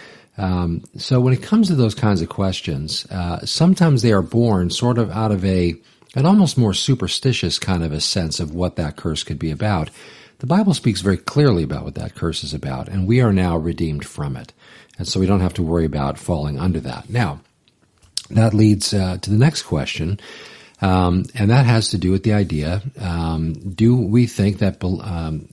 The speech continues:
uh, do we still believe, uh, or do I believe, I guess, but I would, I would, uh, uh, do you believe in the healing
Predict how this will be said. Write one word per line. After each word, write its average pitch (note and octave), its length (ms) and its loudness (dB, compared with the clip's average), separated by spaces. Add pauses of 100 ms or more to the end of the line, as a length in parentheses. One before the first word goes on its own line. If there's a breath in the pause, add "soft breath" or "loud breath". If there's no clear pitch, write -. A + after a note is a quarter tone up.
uh, E2+ 160 -6
do G#2 120 0
we A#2+ 100 8
still A2 260 0
believe, G2+ 760 2
uh, E2 440 -4 (220)
or D#2+ 180 -8 (160)
do E2+ 140 -8
I G#2+ 140 2
believe, D#2 300 -6
I D2+ 80 -6
guess, E2+ 260 -4
but E2 200 -8
I F2 100 -6
would, E2+ 200 -6
I F#2+ 80 -8
would, F2+ 140 -8 (200)
uh, - 800 -16
uh, E2 200 -12 (100)
do A#2 100 0
you B2+ 80 4
believe A2 380 4
in G2 240 2
the E2+ 200 0
healing C#3 600 4